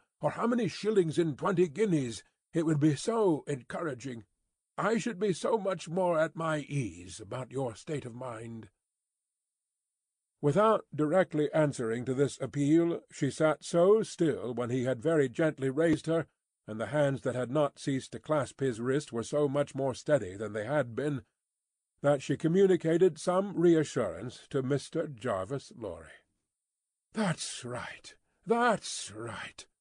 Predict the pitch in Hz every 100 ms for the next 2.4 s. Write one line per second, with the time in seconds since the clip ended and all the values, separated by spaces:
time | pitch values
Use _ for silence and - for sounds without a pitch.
0 | _ - 202 226 175 135 110 101 - _
1 | _ _ 381 339 202 285 262 123 101 87
2 | 92 - - -